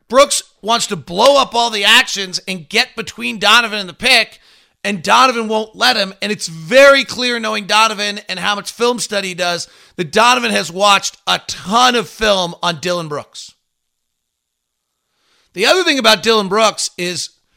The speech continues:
he's very physical and very strong. Donovan's just as strong and just as physical. When he's dislodging Joe Ingles or Mike Conley or Jordan Clarkson, that makes sense. He's a lot stronger than those guys.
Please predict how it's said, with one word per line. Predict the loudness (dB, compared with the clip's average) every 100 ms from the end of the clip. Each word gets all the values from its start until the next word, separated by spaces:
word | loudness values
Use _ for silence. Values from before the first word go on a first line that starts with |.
| _ _ _
he's | -10 -8
very | 2 4 4 2
physical | -4 -4 -6
and | -6
very | -6
strong. | -4 -4 -4
Donovan's | 0 -2 -2 -10 -8
just | -4 -4 -4
as | -8
strong | -4 -6
and | -6
just | -12 -12
as | -12
physical. | -12 -14 -16 -20 _ _ _ _ _ _
When | -10 -2
he's | 0 0 -2
dislodging | -4 -2 -2 2 2 2 -2 -6
Joe | -4 -2
Ingles | -4 0 2 2 -2 -8
or | -8 -8 -4
Mike | -2 -2
Conley | -2 0 0 0 -8 -8
or | -12
Jordan | -8 -10 -10
Clarkson, | -6 -6 -6 -14 -10
that | -8 -6
makes | -8 -10
sense. | -10 -8
He's | -8 -4
a |
lot | -4 -4
stronger | -6 -6 -8
than | -12
those | -14 -16
guys. | -16 -18